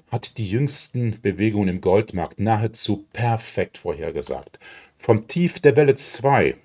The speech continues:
bis hin zur aktuellen Position hier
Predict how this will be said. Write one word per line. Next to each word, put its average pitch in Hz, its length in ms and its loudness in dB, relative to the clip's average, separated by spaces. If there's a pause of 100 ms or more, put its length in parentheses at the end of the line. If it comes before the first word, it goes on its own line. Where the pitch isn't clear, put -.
(440)
bis 175 300 4
hin 165 180 0
zur - 260 2
aktuellen 127 480 2
Position 120 600 0
hier 101 380 2